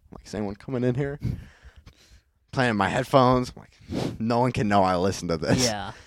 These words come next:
Speaker 1: Um, and
Speaker 2: Me when I'm watching hentai.
Speaker 1: <laughs> I'd watch it on YouTube, right? And so it was censored, but only some of the words were censored. He, like, fuck and, like, shit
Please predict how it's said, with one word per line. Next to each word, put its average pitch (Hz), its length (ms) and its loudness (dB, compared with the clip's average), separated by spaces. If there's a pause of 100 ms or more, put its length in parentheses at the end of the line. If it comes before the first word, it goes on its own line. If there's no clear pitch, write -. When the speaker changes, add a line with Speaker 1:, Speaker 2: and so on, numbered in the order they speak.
(400)
Speaker 1:
Um, 107 480 0 (2000)
and 123 400 4
Speaker 2:
Me 117 80 -6
when 104 140 -8
I'm 98 60 -14
watching 98 260 -16
hentai. 98 400 -20 (640)
Speaker 1:
<laughs> - 60 -
I'd 113 180 4
watch 131 240 4
it 147 80 4
on 107 160 -2
YouTube, 92 540 -4 (640)
right? 95 280 2 (1800)
And 107 120 -4
so 131 160 4
it 104 40 2
was 101 140 -4
censored, - 640 -4 (760)
but 135 200 0
only 196 220 8
some 226 220 12
of 220 60 12
the 175 80 12
words 127 240 10
were 101 80 -2
censored. - 340 -6 (300)
He, 151 360 6
like, 143 260 4
fuck - 760 6
and, 139 140 2
like, 110 220 0
shit - 460 0